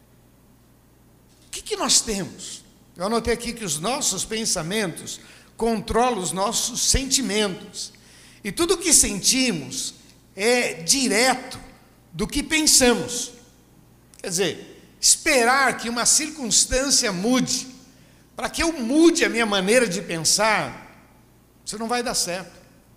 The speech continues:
Na verdade, tudo está ligado à nossa mente.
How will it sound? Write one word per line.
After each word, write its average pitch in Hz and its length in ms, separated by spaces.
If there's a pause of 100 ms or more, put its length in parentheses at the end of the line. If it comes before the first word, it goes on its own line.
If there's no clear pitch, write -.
(1300)
Na 175 80
verdade, 233 560 (480)
tudo 453 220
está 247 260
ligado 208 480
à 240 40
nossa 247 280
mente. 240 560